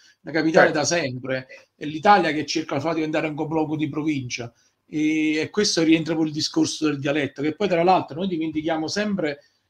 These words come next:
Speaker 1: eh, noi ci mettiamo sempre latino e greco, ma noi dimentichiamo un'altra cosa, che è tipica anche della lingua laborina. La lingua laborina sarebbe la lingua della terra di lavoro, che l-, c'è, c'è molto anche di osco nella
Speaker 2: Certo.
Speaker 1: lingua napoletana, la famosa
Speaker 2: Sì.
Speaker 1: sh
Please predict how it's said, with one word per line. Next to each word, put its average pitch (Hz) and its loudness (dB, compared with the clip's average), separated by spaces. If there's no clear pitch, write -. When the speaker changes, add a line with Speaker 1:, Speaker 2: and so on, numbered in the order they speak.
Speaker 1:
eh, 151 -18
noi 202 0
ci 185 -2
mettiamo 165 -2
sempre 190 2
latino 170 2
e 135 -2
greco, 143 -2
ma 131 -6
noi 208 -2
dimentichiamo 151 -4
un'altra 175 -4
cosa, 127 -4
che 151 -4
è 156 -8
tipica 165 0
anche 175 2
della 156 2
lingua 170 0
laborina. 156 2
La 135 0
lingua 156 -2
laborina 156 0
sarebbe 151 -2
la 147 -2
lingua 165 -2
della 143 0
terra 156 0
di 151 0
lavoro, 135 -4
che 165 4
l-, 160 -2
c'è, 160 -2
c'è 160 -2
molto 180 4
anche 185 4
di 143 4
osco 139 4
nella 139 0
Speaker 2:
Certo. 117 0
Speaker 1:
lingua 151 -4
napoletana, 135 -4
la 135 -4
famosa 190 6
Speaker 2:
Sì. 147 6
Speaker 1:
sh - 6